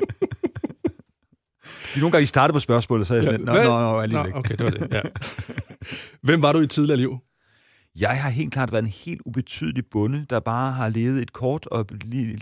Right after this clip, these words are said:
Speaker 1: ligegyldigt liv, hvor han forsørgede selvfølgelig nogle mennesker med sine afgrøder, men så har han været fuldstændig glemt. Og så, det, fordi at alle andre vil altid have været Napoleon eller,
Speaker 2: Mhm.
Speaker 1: eller noget vigtigt. Jeg tror
Speaker 2: Ja.
Speaker 1: bare, jeg har været helt almindelig, ligesom, ligesom nu.
Speaker 2: Ja. <laughs> Kan du en vittighed udenad?
Speaker 1: Jeg kan faktisk, øh, to vittigheder udenad. Den
Speaker 2: Ja.
Speaker 1: ene, den ene er lidt halvlang.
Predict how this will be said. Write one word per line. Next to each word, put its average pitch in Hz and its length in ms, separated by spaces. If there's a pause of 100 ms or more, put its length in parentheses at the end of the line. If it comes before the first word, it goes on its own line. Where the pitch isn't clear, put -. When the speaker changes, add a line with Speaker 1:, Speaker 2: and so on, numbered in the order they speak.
Speaker 1:
ligegyldigt 131 300
liv, 135 100
hvor 123 100
han 120 100
forsørgede 185 400
selvfølgelig 147 300
nogle 139 120
mennesker 127 280
med 127 80
sine 110 160
afgrøder, 135 340
men 127 140
så 165 100
har 151 40
han 135 80
været 120 160
fuldstændig 135 320
glemt. - 400
Og 117 80
så, 127 140
det, 107 320
fordi 139 160
at 123 120
alle 160 160
andre 151 180
vil 147 60
altid 135 200
have 131 60
været 120 220
Napoleon 120 460
eller, 107 220
Speaker 2:
Mhm. 135 80
Speaker 1:
eller 120 140
noget 107 200
vigtigt. 117 260
Jeg 131 140
tror 107 140
Speaker 2:
Ja. 123 60
Speaker 1:
bare, 113 120
jeg 117 60
har 107 40
været 98 140
helt 101 160
almindelig, 101 280
ligesom, 95 280
ligesom 92 220
nu. 90 140 (240)
Speaker 2:
Ja. 101 120 (680)
<laughs> - 640
Kan 156 100
du 165 60
en 156 120
vittighed 170 300
udenad? 127 300 (840)
Speaker 1:
Jeg 143 100
kan 170 140
faktisk, 156 440
øh, 123 180
to - 180
vittigheder 104 340
udenad. 95 240
Den - 100
Speaker 2:
Ja. 101 140
Speaker 1:
ene, 165 80
den 143 140
ene 180 140
er 160 40
lidt 131 120
halvlang. 101 340